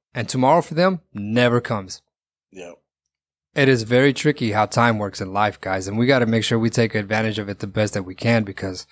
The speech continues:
Speaker 1: even though it seems like we have forever to do things in our lives,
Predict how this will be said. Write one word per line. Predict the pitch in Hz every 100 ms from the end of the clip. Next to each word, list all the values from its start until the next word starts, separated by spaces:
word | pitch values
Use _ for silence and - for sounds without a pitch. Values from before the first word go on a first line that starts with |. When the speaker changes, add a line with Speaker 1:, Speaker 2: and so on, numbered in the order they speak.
| _ _ -
Speaker 1:
even | 127 139
though | 135 135
it | 120
seems | 127 123
like | 110 101
we | 101
have | 110 113
forever | - 104 117 110 - _ _ _ _ _
to | - 127 127 120
do | 123 131
things | 143 143
in | 151
our | 156
lives, | 160 156